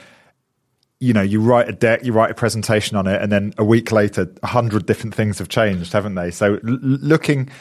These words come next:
looking at this, a lot of what we talk about is timeless, but even, even though it's timeless,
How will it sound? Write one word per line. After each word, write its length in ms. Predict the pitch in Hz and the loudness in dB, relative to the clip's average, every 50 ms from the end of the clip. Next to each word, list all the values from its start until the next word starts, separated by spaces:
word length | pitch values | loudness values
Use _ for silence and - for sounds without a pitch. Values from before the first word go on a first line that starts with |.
| - - _ _ _ _ - | -20 -20 _ _ _ _ 0
looking 240 | 139 156 151 156 147 | 0 0 2 0 0
at 80 | 143 | 2
this, 160 | 143 127 107 - | 2 2 2 2
a 60 | 113 | 2
lot 160 | 123 151 143 | 4 4 2
of 80 | 135 113 | 2 2
what 120 | 139 113 | 2 0
we 60 | 120 | 0
talk 260 | - - 135 135 127 | 0 0 0 0 0
about 200 | - - 101 92 | 0 0 0 0
is 100 | 95 95 - | 0 -2 -4
timeless, 640 | - - - 127 127 120 107 95 87 85 - - - | -4 0 2 2 2 2 0 -2 -2 -2 -4 -4 -2
but 200 | - 113 - - | -2 -4 -2 2
even, 500 | 135 131 123 117 120 113 110 107 104 - | 2 2 4 4 2 0 -2 -4 -6 -4
even 320 | - 127 127 113 113 113 107 | 0 0 0 0 0 0 2
though 120 | 110 107 | 2 2
it's 140 | 107 90 - | 2 2 0
timeless, 640 | - - 120 117 110 98 85 78 82 98 - - - | 0 2 2 2 2 0 -2 -4 -4 -6 -6 -10 -12